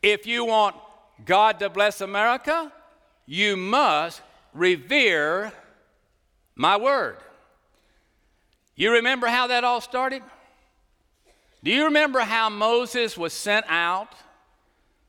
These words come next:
by God to go into the mountain? God said, "Moses, you're the leader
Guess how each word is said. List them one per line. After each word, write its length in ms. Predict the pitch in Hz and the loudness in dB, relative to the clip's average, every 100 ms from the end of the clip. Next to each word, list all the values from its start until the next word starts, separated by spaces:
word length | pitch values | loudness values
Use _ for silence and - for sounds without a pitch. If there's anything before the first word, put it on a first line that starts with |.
| _ _ _ _ | _ _ _ _
by 180 | 139 185 | 0 2
God 560 | 180 170 170 185 196 - | 2 2 2 0 -4 -8
to 80 | |
go 180 | 143 175 | -4 -2
into 180 | 196 208 | -2 -2
the 100 | 208 | -4
mountain? 400 | 185 131 - 82 _ _ _ _ _ _ _ _ _ _ | -2 -4 -6 -20 _ _ _ _ _ _ _ _ _ _
God 320 | 127 170 202 - | 2 2 2 -2
said, 260 | 208 190 | -2 -2
"Moses, 540 | 165 190 233 247 240 202 | 0 0 0 -2 -6 -2
you're 160 | 202 | -2
the 100 | 185 | -2
leader 500 | 180 208 151 120 113 | 0 0 0 -4 -6